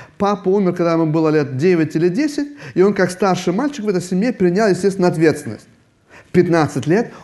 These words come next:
он был способен руководить группой. Друзья мои, у нас сегодня не,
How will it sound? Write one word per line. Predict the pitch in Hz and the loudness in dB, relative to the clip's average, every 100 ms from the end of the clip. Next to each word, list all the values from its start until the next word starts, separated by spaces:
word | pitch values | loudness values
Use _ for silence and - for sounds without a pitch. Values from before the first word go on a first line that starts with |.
| _ | _
он | 156 151 123 | 2 2 4
был | 170 | 2
способен | 175 - - - - 175 226 233 - | 0 -4 -8 -2 0 2 2 -2 -4
руководить | 143 151 143 131 120 165 170 - - | -2 0 0 0 2 0 -2 -8 -8
группой. | 135 147 147 - 120 - _ _ _ _ _ _ _ _ _ _ _ _ _ _ _ _ _ _ - | 0 2 2 -2 -12 -16 _ _ _ _ _ _ _ _ _ _ _ _ _ _ _ _ _ _ -6
Друзья | 143 143 180 | -2 0 0
мои, | 160 110 - - _ | -2 -4 -10 -20 _
у | - | -8
нас | 123 120 | -6 -6
сегодня | - 143 143 | -2 0 2
не, | 147 143 | 2 0